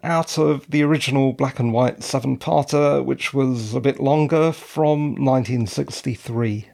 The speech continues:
We can see this on Doctor Who Day on Thursday the twenty-third of November,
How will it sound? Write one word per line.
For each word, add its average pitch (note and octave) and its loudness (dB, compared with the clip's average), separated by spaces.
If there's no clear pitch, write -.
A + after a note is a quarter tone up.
We F3+ 6
can F#3+ 0
see A#3 0
this A3 -2
on F#3 0
Doctor A#3 -2
Who A3 2
Day A#3+ 0
on F#3 -2
Thursday G3 0
the E3 -6
twenty-third D3+ 0
of B2 -4
November, G3 0